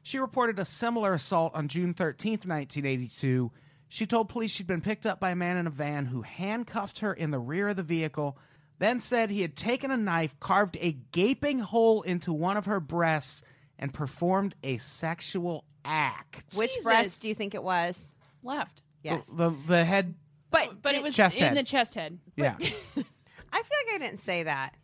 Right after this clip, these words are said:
Speaker 3: I can't believe
Speaker 2: Can,
Speaker 3: that
Speaker 2: can,
Speaker 3: you think
Speaker 2: can,
Speaker 3: you didn't say
Speaker 2: can
Speaker 3: that.
Speaker 2: Brett play back the tape?
Speaker 1: Brett is not here.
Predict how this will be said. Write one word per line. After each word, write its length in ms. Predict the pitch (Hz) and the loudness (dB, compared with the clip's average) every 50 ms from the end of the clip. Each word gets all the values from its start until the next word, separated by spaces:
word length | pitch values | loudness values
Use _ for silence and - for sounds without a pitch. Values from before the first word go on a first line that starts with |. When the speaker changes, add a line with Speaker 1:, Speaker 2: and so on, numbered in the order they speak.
| _ - | _ 2
Speaker 3:
I 100 | - 254 | 2 2
can't 320 | 294 - - 302 381 427 403 | 2 2 -2 0 0 0 2
believe 340 | - 311 262 240 269 277 311 | 0 -2 0 0 0 2 2
Speaker 2:
Can, 100 | 311 262 240 | 2 4 2
Speaker 3:
that 60 | 254 | 2
Speaker 2:
can, 80 | 320 254 | 2 4
Speaker 3:
you 120 | 247 262 277 | 2 0 0
think 260 | - - 302 285 302 | 0 2 2 4 4
Speaker 2:
can, 60 | 269 254 | 4 2
Speaker 3:
you 80 | 254 | 0
didn't 260 | 220 240 233 226 214 | 0 -2 -2 -2 -6
say 180 | - - 214 214 | -2 0 0 0
Speaker 2:
can 80 | 208 180 | 2 4
Speaker 3:
that. 60 | 220 | 6
Speaker 2:
Brett 360 | 240 262 302 330 302 - _ | 6 6 6 6 2 -4 _
play 260 | - - - 277 277 254 | -12 -8 -6 -6 -6 -2
back 380 | 254 240 247 247 262 - _ - | 0 0 0 0 0 -4 _ -16
the 60 | 220 | -12
tape? 420 | - - 226 180 160 135 - _ - - _ _ _ - - - - | -8 -6 -6 -6 -6 -8 -10 _ -20 -20 _ _ _ -20 -20 -20 -6
Speaker 1:
Brett 200 | - 180 214 226 - | -2 -2 -2 0 0
is 160 | 196 165 131 | -2 -2 0
not 200 | 151 160 147 151 | 2 2 0 0
here. 260 | - 127 123 85 - | 0 -4 -6 -6 -8